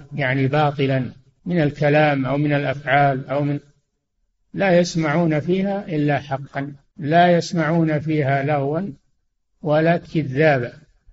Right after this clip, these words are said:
لا يسمعون الكذب، ما فيها لغو، كلام لا قيمة له ولا فائدة فيه كما في الدنيا، ولا ي-، وليس فيها كذب مثل ما في الدنيا،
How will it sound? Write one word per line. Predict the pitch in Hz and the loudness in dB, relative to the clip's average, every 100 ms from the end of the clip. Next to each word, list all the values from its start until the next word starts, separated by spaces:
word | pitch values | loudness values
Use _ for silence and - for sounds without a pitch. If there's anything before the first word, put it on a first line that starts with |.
| _ _ - | _ _ -6
لا | 185 | 0
يسمعون | 180 - 170 160 160 | 0 0 -2 0 0
الكذب، | 147 147 156 123 - _ _ _ _ _ _ _ _ | -2 -2 -2 -2 -10 _ _ _ _ _ _ _ _
ما | 196 180 | -2 0
فيها | 165 160 156 | 2 2 2
لغو، | 160 160 139 135 - _ _ _ _ _ _ | 2 2 0 -6 -10 _ _ _ _ _ _
كلام | - 156 160 156 | -2 2 4 4
لا | 147 160 | 2 2
قيمة | 156 175 170 151 151 | 2 2 0 0 0
له | 151 160 - - _ _ _ _ _ _ _ _ _ _ - | 0 0 -4 -20 _ _ _ _ _ _ _ _ _ _ -6
ولا | 139 156 | 0 0
فائدة | 139 165 160 160 147 135 156 | 2 4 4 2 -2 -4 -6
فيه | 139 180 143 - - _ _ _ _ | 0 0 0 -4 -18 _ _ _ _
كما | 160 156 147 | -2 0 0
في | 143 | 0
الدنيا، | 135 170 160 127 - _ - _ | 0 2 2 0 -8 _ -20 _
ولا | - 151 190 208 202 202 180 | -2 2 6 6 6 4 2
ي-، | - | 0
وليس | 180 208 208 196 | 2 4 2 2
فيها | 175 202 175 170 | 2 4 4 2
كذب | 165 180 160 151 | 2 2 2 -2
مثل | 147 147 160 | -2 -2 0
ما | 156 156 | 2 2
في | 143 | 0
الدنيا، | 135 151 160 139 | 0 2 2 2